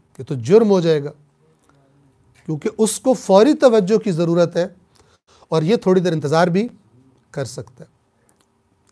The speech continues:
اسی مثال سے آپ سمجھیے کہ آ-، انسان کو خود تشخیص دینا ہے۔ یہ جو کہا، آ، فرمایا اسی تقریر میں آیت اللہ خامنائی نے بھی جو کہا کہ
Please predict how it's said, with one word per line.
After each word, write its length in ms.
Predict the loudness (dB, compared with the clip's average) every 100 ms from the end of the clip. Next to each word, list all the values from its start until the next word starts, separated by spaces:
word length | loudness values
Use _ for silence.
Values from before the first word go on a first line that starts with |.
| -14
اسی 240 | -8 -4
مثال 320 | -2 0 -2
سے 140 | -2 -4
آپ 120 | -6
سمجھیے 440 | -8 -10 -8 -10 -12 _ _ _ _ _ _ _
کہ 100 | -12 -6
آ-، 180 | -4
انسان 420 | -4 -6 -4 -4 -4
کو 120 | -6
خود 200 | -6 -8 -6
تشخیص 500 | -8 -6 -6 -6 -6
دینا 280 | -12 -12 -16
ہے۔ 40 | _ _ _ _ _ _
یہ 80 | -6
جو 120 | -4
کہا، 320 | -2 -2 -2 -6 _ _ _ -14
آ، 120 | -10
فرمایا 500 | -6 -4 -2 0 -2
اسی 380 | -6 -10 -8 -8
تقریر 460 | -8 -10 -4 -4
میں 120 | -4 -6
آیت 160 | -6
اللہ 120 | -6
خامنائی 400 | -6 -6 -4 -4
نے 120 | -4 -6
بھی 100 | -8
جو 120 | -8
کہا 200 | -6 -6
کہ 240 | -6 -8